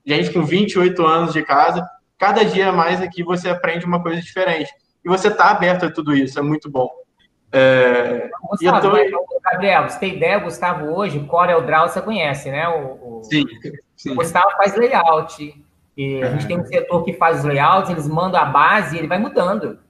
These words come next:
Speaker 2: Tem muita coisa que a gente não passa mais pro setor, porque não dá tempo. Então tem que fazer. O Gustavo mexe com Corel Draw. Na nossa área de
Speaker 3: Ah.
Speaker 2: comunicação, tem gente de publicidade que não mexe.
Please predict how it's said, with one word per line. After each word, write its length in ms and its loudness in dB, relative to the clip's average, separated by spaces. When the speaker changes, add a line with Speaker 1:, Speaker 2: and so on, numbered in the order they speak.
Speaker 2:
Tem 100 -8
muita 240 0
coisa 220 4
que 60 -2
a 20 0
gente 80 -10
não 100 -10
passa 240 0
mais 120 -6
pro 100 -16
setor, 320 -10
porque 160 -8
não 60 -4
dá 100 2
tempo. 560 -4
Então 140 -4
tem 120 0
que 80 -6
fazer. 500 0
O 40 -20
Gustavo 360 -4
mexe 160 -4
com 100 -10
Corel 240 -2
Draw. 440 -6
Na 140 0
nossa 240 2
área 100 2
de 100 -4
Speaker 3:
Ah. 40 -4
Speaker 2:
comunicação, 640 0
tem 140 -2
gente 100 -4
de 80 -14
publicidade 500 -2
que 80 -12
não 80 0
mexe. 380 -4